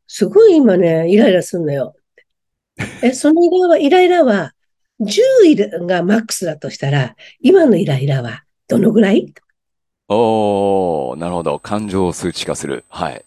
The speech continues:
Speaker 1: そう。
Speaker 2: うん。
Speaker 1: と、三ぐらい。あ、じゃあ大したことないな、とか。
Speaker 2: <laughs>
Speaker 1: 「昨日の映画見に行ってすごい良かったね」って。「いや、すごい感動した」。
Speaker 2: うん。
Speaker 1: その感動って、十が、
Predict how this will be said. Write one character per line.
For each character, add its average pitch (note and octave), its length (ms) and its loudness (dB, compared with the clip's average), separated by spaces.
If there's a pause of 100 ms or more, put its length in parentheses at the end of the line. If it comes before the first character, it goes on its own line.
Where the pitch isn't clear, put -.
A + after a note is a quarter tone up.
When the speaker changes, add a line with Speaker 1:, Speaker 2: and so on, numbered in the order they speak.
Speaker 1:
そ D3+ 220 -8 (400)
う。 - 40 -18
Speaker 2:
う - 20 -14
ん。 - 20 -14
Speaker 1:
と、 G#3 60 -4
三 C4 280 0
ぐ F4 80 0
ら C4+ 80 2
い。 - 60 -4 (100)
あ、 A3 240 0
じ B3 120 -8
ゃ D#4+ 40 0
あ - 40 -10
大 - 160 -6
し - 40 -18
た B3 80 -6
こ D#3+ 60 -8
と C3 80 -10
な C#3+ 140 -8
い C3+ 80 -8
な、 - 180 -16
と - 140 -20
か。 - 140 -20 (220)
Speaker 2:
<laughs> - 680 -10 (420)
Speaker 1:
「昨 F4 200 4
日 F#4 60 6
の F4+ 100 4
映 F#4 100 2
画 F4+ 80 2
見 E4+ 140 6
に C#4+ 160 2
行 G#3+ 40 -14
っ - 40 -20
て F#3+ 160 -2
す - 120 -10
ご G3+ 120 2
い F4+ 40 4
良 E4+ 60 2
か F4 120 -2
っ A#3+ 60 -10
た G3+ 120 0
ね」 G#3 320 4
っ - 20 -20
て。 - 160 -20 (320)
「い E3+ 40 -4
や、 D#3 100 -6
す D#3+ 460 -2
ご A3+ 180 2
い A#3 60 -2
感 A#3+ 240 2
動 G3 160 2
し G#3+ 60 -6
た」。 F3 360 -6 (440)
Speaker 2:
う - 60 -20
ん。 C2 180 -20
Speaker 1:
そ - 140 -4
の F4 160 2
感 E4+ 260 2
動 E4 180 0
っ - 60 -16
て、 - 400 0 (1160)
十 G3+ 180 0 (200)
が、 G3+ 360 -2